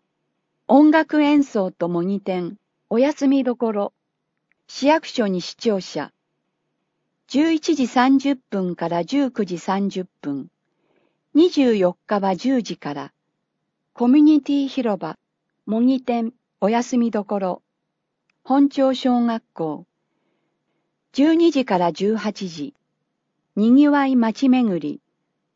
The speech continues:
商店会スタンプラリー、商店会イベント会場。表終わり。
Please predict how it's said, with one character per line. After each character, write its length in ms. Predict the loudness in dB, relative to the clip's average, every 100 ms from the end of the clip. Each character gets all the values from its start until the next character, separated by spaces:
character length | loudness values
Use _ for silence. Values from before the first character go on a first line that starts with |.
| _
商 280 | 0 0 2
店 320 | 2 2 2
会 260 | -2 -2
ス 160 | -6 -2
タ 160 | 0 0
ン 100 | 0
プ 160 | 0
ラ 160 | 2 0
リ 280 | -2 -8 -12
ー、 40 | _ _ _ _ _ _ _ -12
商 300 | -2 -2 0
店 300 | 0 2 0
会 380 | -4 -6 -8 -6
イ 100 | -2
ベ 160 | 0 0
ン 80 |
ト 160 | -2 -8
会 300 | -6 -6 -6
場。 400 | -8 -8 -10 -16 _ _ _ _ _ _ _ _ _ _ _ _ _ _ 0
表 320 | 2 4 0 -2
終 200 | -2 0
わ 100 | -2
り。 260 | -4 -8